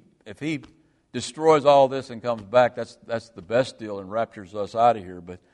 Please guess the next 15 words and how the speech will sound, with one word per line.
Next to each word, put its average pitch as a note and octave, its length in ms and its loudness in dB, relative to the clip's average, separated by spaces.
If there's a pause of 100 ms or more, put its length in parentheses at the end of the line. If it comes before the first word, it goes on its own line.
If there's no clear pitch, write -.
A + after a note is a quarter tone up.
(340)
but G2 260 -12
I, E3+ 160 -16
I B2+ 60 -18
still F3+ 200 -16
think F3 280 -16
we're D#3+ 160 -12
a D3 60 -10
ways D3 300 -12
from A2 240 -14
that. F#2+ 300 -12 (2500)
But G#2 180 -8
God D3+ 300 6
is G#2+ 160 -14
a G2+ 100 -10
dream C3 640 -14